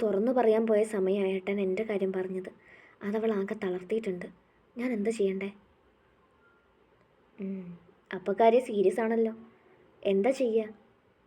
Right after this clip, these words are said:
അവനാണേ നിന്നെ മതിയെന്നും പറഞ്ഞ് നിൽക്കുക. അല്ല, നീ എന്താ കല്യാണത്തിന് സമ്മതിക്കാഞ്ഞേ?" "അ-,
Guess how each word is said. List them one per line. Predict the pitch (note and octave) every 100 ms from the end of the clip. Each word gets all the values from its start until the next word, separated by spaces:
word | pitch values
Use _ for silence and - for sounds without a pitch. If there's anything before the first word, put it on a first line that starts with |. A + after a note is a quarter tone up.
| _ -
അവനാണേ | G#3 G#3+ C4 C4+
നിന്നെ | B3 G#3 C4+
മതിയെന്നും | C4 G#3 A3 B3 A#3+
പറഞ്ഞ് | A3 A#3 A3
നിൽക്കുക. | - G3+ F#3 F3+ _ _ _ _ - -
അല്ല, | A#3+ C4
നീ | A3 D4+
എന്താ | E4 D#4+
കല്യാണത്തിന് | C#4 C4 C4 C#4
സമ്മതിക്കാഞ്ഞേ?" | C#4 B3+ A#3+ B3 A#3 A#3+ A#3+ - _ _ _ _ _ _ _ _ -
"അ-, | - -